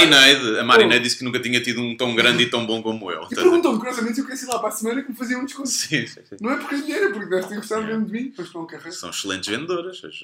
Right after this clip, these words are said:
Speaker 1: as strippers e as prostitutas, não é? Se vendessem carros, tu, tu
Speaker 2: Sim,
Speaker 1: compravas
Speaker 2: sim,
Speaker 1: aquela
Speaker 2: sim,
Speaker 1: merda,
Speaker 2: sim,
Speaker 1: não é?
Speaker 2: sim, sim. Nem mais.
Speaker 1: Deves sair de lá mesmo a pensar que ela curtiu bué.
Speaker 2: Bem, vamos à terceira rúbrica. Olha, curti esta lei.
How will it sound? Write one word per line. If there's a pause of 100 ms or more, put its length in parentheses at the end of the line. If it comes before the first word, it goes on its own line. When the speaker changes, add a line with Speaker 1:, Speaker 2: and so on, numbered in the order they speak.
Speaker 1:
as
strippers
e
as
prostitutas,
não
é?
Se
vendessem
carros,
tu,
tu
Speaker 2:
Sim,
Speaker 1:
compravas
Speaker 2:
sim,
Speaker 1:
aquela
Speaker 2:
sim,
Speaker 1:
merda,
Speaker 2:
sim,
Speaker 1:
não
é?
Speaker 2:
sim,
sim. (460)
Nem
mais.
Speaker 1:
Deves
sair
de
lá
mesmo
a
pensar
que
ela
curtiu
bué. (1300)
Speaker 2:
Bem,
vamos
à
terceira
rúbrica.
Olha,
curti
esta
lei.